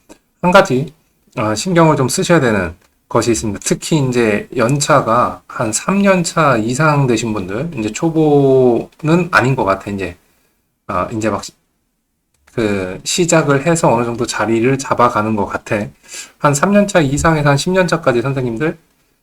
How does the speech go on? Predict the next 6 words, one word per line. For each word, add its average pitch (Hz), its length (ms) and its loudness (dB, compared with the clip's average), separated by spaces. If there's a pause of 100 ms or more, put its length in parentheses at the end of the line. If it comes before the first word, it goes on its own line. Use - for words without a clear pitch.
(180)
아, 110 80 0 (320)
한테 156 240 -4
꼭 143 280 -2
드리고 131 340 0
싶은 127 280 -6
말씀입니다. 98 760 -2